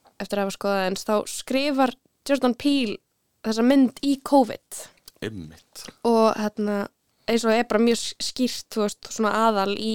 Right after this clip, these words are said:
Speaker 1: þessari mynd, þá eru þau eru alltaf að reyna að taka mynd af skrimslinu, af geimverunni.
Speaker 2: Einmitt.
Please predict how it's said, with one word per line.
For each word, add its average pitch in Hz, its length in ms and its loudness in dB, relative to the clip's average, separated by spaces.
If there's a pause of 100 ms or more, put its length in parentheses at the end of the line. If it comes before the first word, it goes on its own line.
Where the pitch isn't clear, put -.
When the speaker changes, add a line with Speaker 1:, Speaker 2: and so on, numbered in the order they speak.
(100)
Speaker 1:
þessari 208 300 -4
mynd, 208 260 -2
þá - 160 -8
eru 208 300 0
þau - 180 -6
eru 220 140 0
alltaf 220 160 -2
að 214 80 2
reyna 220 160 -2
að - 80 -8
taka 214 180 -4
mynd 202 380 -4
af 196 180 -4 (240)
skrimslinu, 185 580 -6
af - 220 -14
geimverunni. 190 500 -4
Speaker 2:
Einmitt. - 360 -10